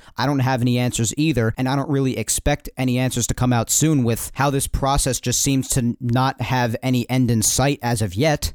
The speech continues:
We're confident it's going to end eventually, of course, but as far as a specific timeline for the end of this whole thing, we just don't know. So nobody has any answers. I'm just throwing different possibilities out there as to what could happen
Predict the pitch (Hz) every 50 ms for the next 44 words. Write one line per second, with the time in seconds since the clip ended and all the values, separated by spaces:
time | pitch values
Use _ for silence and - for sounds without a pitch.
0 | - - - - - - 156 156 151 - - 127 123 117 104 - - 131 127 123
1 | - - - 120 120 113 104 - 107 92 87 110 156 180 - 220 185 151 117 104
2 | 95 - - 101 87 87 117 - - - - 110 92 123 113 117 - _ _ _
3 | - 123 123 113 - - - - 131 131 131 131 - 127 120 110 120 107 - -
4 | - 117 - - 139 - - 110 - - - - 127 170 208 208 165 127 117 110
5 | 104 - 123 107 113 - - 113 113 107 98 90 107 - - - 110 101 101 -
6 | - 101 98 101 101 - - 110 131 113 110 127 113 104 131 120 110 73 98 120
7 | 139 123 98 98 95 - - - 143 131 123 120 127 139 156 - 160 160 156 156
8 | 123 - 151 147 135 143 147 139 143 156 165 151 - 78 65 71 - - 113 120
9 | 117 120 - - - 143 135 127 127 127 120 - 147 139 - 139 120 - 147 131
10 | 117 - 120 104 139 165 185 170 135 113 104 117 104 107 - 120 110 107 104 -
11 | - 120 107 117 123 - - - - 185 208 170 120 113 104 98 - 107 107